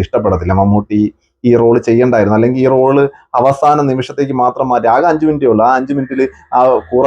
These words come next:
വിഗും വെച്ചിട്ട് കൊച്ചി സ്ലാങ് സംസാരിക്കാൻ ശ്രമിച്ച് മൊത്തത്തിൽ മോശമാക്കുന്ന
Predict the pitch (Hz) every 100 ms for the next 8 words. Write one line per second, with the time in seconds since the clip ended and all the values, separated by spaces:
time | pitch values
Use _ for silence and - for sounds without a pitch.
0 | 131 117 135 131 110 110 120 113 113 139
1 | 131 127 123 113 110 113 117 117 117 110
2 | 113 117 113 156 160 123 120 120 120 117